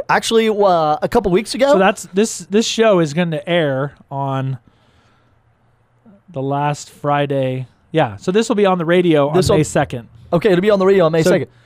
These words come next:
Speaker 1: So if you're
Speaker 2: today
Speaker 1: hearing this and you're like, "I wanna go to Mass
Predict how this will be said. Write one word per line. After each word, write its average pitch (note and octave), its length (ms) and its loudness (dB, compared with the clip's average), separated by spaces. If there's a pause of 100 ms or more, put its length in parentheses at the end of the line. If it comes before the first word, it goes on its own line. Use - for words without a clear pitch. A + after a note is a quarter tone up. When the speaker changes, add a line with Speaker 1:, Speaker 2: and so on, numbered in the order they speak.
Speaker 1:
So G3 180 0
if G3+ 80 4
you're A#3+ 120 4
Speaker 2:
today G3 100 2
Speaker 1:
hearing A#3+ 280 4
this E3+ 200 2
and F3 100 2
you're G3 80 4
like, F#3 340 2
"I F3 160 4
wanna G#3+ 280 4
go F3 480 4
to - 160 -2
Mass F3+ 580 -2